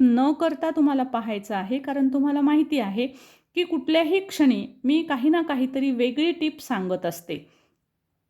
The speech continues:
So, पुन्हा प्रश्न विचारण्यापेक्षा व्हिडिओ नीट पाहायचा. माझे व्हिडिओ नीटच पाहायचेत, कारण त्यात तुम्हाला शंका येतात, पण त्या तुम्ही व्हिडिओ स्किप केल्यामुळे असतात.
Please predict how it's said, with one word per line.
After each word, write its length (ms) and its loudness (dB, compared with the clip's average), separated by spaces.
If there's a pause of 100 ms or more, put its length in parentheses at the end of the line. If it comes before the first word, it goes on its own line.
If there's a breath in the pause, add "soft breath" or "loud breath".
(300)
So, 180 4 (360 loud breath)
पुन्हा 260 4
प्रश्न 300 -2
विचारण्यापेक्षा 920 -2
व्हिडिओ 460 0 (140)
नीट 440 4
पाहायचा. 520 -6
माझे 280 -4
व्हिडिओ 340 0
नीटच 480 0
पाहायचेत, 500 -4 (460 soft breath)
कारण 340 2
त्यात 300 -2 (140)
तुम्हाला 320 2 (120)
शंका 420 2
येतात, 320 0 (460 soft breath)
पण 140 2
त्या 140 2
तुम्ही 240 2
व्हिडिओ 320 2
स्किप 400 -6
केल्यामुळे 520 0
असतात. 360 -8